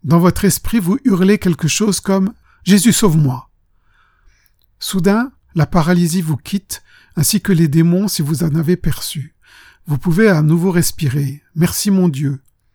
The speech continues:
Après avoir repris votre souffle, vous offrez une prière d'action de grâce à Dieu et vous racontez à vos amis comment vous avez été délivré du démon. Fermez les guillemets, Bréau, mille neuf cent quatre-vingt-dix-sept.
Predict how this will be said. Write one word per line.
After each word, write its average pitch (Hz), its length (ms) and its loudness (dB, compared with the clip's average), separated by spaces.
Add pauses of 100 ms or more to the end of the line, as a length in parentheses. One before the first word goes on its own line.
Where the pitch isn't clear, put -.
(540)
Après 196 320 0
avoir 180 200 2
repris 175 320 -2
votre 170 300 -2
souffle, 185 500 -6 (360)
vous 151 160 -4
offrez 196 260 0
une 175 120 2
prière 180 340 0
d'action 165 340 -2
de 160 100 -2
grâce 156 340 -4
à 147 80 -2
Dieu 156 380 -4 (380)
et 160 40 -2
vous 139 140 0
racontez 175 480 0
à 185 60 4
vos 151 240 -2
amis 175 220 0
comment 175 280 0
vous 156 220 -2
avez 151 200 -2
été 160 200 -4
délivré 143 460 -2
du 143 160 -6
démon. 123 420 -2 (480)
Fermez 170 340 2
les 151 140 2
guillemets, 143 540 -2 (260)
Bréau, 156 680 -2
mille 160 160 0
neuf 160 140 -2
cent 185 120 -4
quatre-vingt-dix-sept. 143 1040 -6